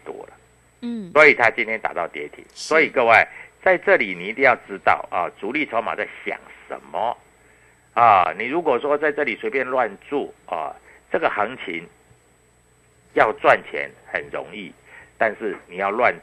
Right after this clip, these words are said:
Speaker 1: 做就不容易赚钱啊。所以我在这里讲得非常的清楚啊，股票市场其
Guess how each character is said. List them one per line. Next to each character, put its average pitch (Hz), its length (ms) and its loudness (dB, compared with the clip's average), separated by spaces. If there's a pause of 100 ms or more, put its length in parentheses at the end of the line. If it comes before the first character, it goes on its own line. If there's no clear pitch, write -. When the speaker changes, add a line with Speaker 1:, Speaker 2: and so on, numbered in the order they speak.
Speaker 1:
做 - 260 -6
就 - 100 -12
不 - 260 -10
容 64 300 -12
易 80 240 -18
赚 69 160 -6 (120)
钱 - 120 -20 (640)
啊。 92 260 2 (340)
所 127 140 2
以 117 140 2
我 104 140 -8
在 117 140 -2
这 113 160 2
里 92 100 0
讲 73 140 -4
得 78 160 -8
非 101 180 0
常 78 160 -10
的 80 80 -10 (140)
清 92 300 -12
楚 87 100 -18 (280)
啊， 87 220 -4 (400)
股 143 120 -8
票 208 240 2
市 185 180 -6
场 - 160 -6 (480)
其 147 260 -6